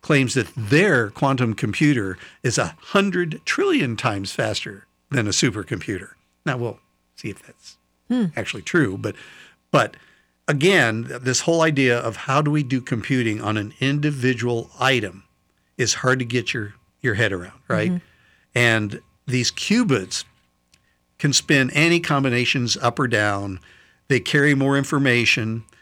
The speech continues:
Speaker 1: They interact with each other. They can share information with each other. By the way, the fancy word for that's called entanglement, all right? So each time you add a qubit, it interacts with everything else.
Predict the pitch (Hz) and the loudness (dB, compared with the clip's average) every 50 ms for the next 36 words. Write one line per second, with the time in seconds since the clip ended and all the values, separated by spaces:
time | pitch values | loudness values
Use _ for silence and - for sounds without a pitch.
0 | _ _ - 135 123 123 107 95 127 131 139 139 123 123 123 123 135 156 185 180 | _ _ -2 0 0 0 0 0 2 4 4 4 2 2 2 4 4 6 4 2
1 | - - 143 123 - - 107 104 - - 117 95 95 92 92 90 98 117 - _ | 0 -4 -4 -4 -4 -4 -6 -6 -4 -4 -2 -2 -2 -4 -6 -8 -8 -10 -14 _
2 | _ _ _ - 127 120 - 127 107 - - - - 131 143 175 196 196 165 131 | _ _ _ 0 0 0 0 0 0 2 2 2 2 2 2 2 2 2 2 2
3 | 110 - 139 120 113 110 107 101 - 135 101 101 95 - - 107 98 - - 104 | 0 0 -2 -2 -2 -2 -2 -4 -4 -4 -6 -6 -8 -8 -8 -10 -8 -6 -6 -6
4 | 90 92 104 107 - - - 113 117 117 117 113 104 101 104 107 104 - - - | -4 -6 -8 -10 -12 -6 0 2 2 2 2 2 0 -2 -4 -4 -8 -10 -18 -20
5 | _ _ _ - 120 - - - 131 120 127 117 - 143 110 107 107 101 98 - | _ _ _ -12 -10 -8 -6 -2 0 0 0 0 -2 -4 -4 -4 -6 -10 -8 -8
6 | - 120 101 98 98 - - - 113 104 101 101 90 87 85 - - 127 123 123 | -8 -6 -6 -6 -8 -8 -8 -6 -6 -4 -4 -4 -6 -8 -6 -2 0 0 0 0
7 | 113 98 87 85 87 95 117 - - - _ _ _ _ _ - 104 98 98 101 | -2 -4 -6 -8 -8 -6 -6 -8 -8 -12 _ _ _ _ _ -10 -8 -6 -4 -2
8 | 104 113 143 147 - - - - - _ _ - - 127 135 143 156 - - - | -2 -2 -2 -4 -8 -16 -20 -20 -20 _ _ -6 -6 -4 0 0 0 0 0 2
9 | 151 147 135 131 123 120 117 117 110 110 - - - - 190 196 160 127 120 107 | 2 2 2 2 0 0 0 0 -2 -2 -6 -6 -4 -2 0 0 2 0 0 -2
10 | - - _ _ _ _ _ _ - 135 120 113 127 123 120 110 113 117 113 - | -4 -12 _ _ _ _ _ _ 0 2 2 4 4 2 4 4 2 2 2 0
11 | - 123 - - 117 107 117 110 - 113 101 107 127 151 135 107 101 98 - - | -4 -4 -2 -2 -2 -2 -2 -2 -2 -2 -2 0 2 2 2 0 0 -2 -4 -6